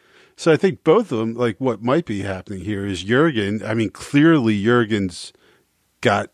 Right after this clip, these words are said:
some shit that he's not telling us, right?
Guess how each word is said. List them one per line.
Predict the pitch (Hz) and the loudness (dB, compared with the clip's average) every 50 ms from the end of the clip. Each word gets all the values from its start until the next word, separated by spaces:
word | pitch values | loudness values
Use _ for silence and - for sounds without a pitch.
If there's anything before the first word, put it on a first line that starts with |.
| _ _ | _ _
some | - - - 120 101 95 92 92 92 87 85 82 82 82 | -12 -4 -2 0 0 0 0 -2 -4 -6 -8 -12 -10 -6
shit | - - - - 110 101 - _ _ _ _ _ | -4 -2 0 0 0 0 -2 _ _ _ _ _
that | - 117 98 92 | 0 2 2 2
he's | 85 110 98 87 - - | 0 -2 -2 -4 -2 -2
not | 110 101 95 92 85 | 0 0 0 -2 -4
telling | - - 110 98 90 90 85 78 | -4 -2 -2 0 0 -2 -6 -10
us, | 80 - - - | -12 -14 -12 -8
right? | 98 92 92 95 92 | -8 -6 -6 -6 -8